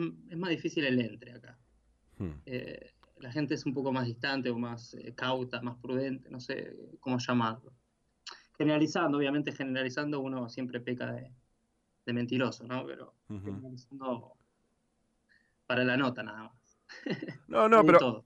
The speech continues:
Speaker 2: no, pero está bien porque nos dicen que nosotros, los latinos, ahí, viste, la, al argentino lo meten adentro de, somos los cálidos, los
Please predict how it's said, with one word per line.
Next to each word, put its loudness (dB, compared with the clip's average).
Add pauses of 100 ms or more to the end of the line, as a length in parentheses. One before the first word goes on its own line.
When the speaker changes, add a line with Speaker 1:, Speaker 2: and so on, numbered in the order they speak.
Speaker 2:
no, 12
pero 12
está 10
bien 8
porque 8
nos 6
dicen 8
que 10
nosotros, 8
los 8
latinos, 12
ahí, 8
viste, 10
la, 12
al 12
argentino 12
lo 10
meten 6
adentro 6
de, 4
somos 4
los 0
cálidos, 6
los -2